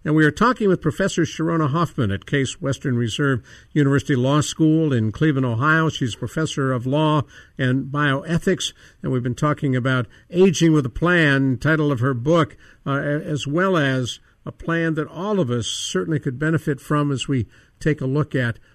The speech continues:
uh, end of life. One thing is sure, we're born and then we <laughs> spend the next many years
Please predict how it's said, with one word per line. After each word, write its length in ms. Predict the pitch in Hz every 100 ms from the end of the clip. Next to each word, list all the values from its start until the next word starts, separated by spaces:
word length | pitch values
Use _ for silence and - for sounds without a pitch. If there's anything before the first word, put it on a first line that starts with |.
| -
uh, 120 | 135
end 260 | 156 156 143
of 100 | 117
life. 340 | 151 143 123
One 200 | 147 147
thing 220 | - 151
is 120 | 131 120
sure, 380 | - 165 143
we're 140 | 127 123
born 500 | 110 135 156 160 151
and 300 | 120 117 104 _ - - _
then 140 | 147
we 80 | 139
<laughs> 0 |
spend 400 | 120 - - 185
the 60 | 139
next 260 | 135 -
many 200 | 151 135
years 420 | 131 143 139 123